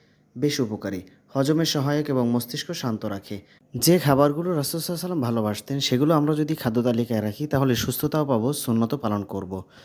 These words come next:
চলুন আজ থেকেই রাসূল সাল্লাল্লাহু আলাইহি সাল্লামের এই প্রিয় সুন্নতি খাবার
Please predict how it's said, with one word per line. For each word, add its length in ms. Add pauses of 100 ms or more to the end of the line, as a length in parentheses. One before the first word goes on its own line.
(180)
চলুন 300
আজ 160
থেকেই 300
রাসূল 240
সাল্লাল্লাহু 440
আলাইহি 180
সাল্লামের 360
এই 60
প্রিয় 240
সুন্নতি 420
খাবার 360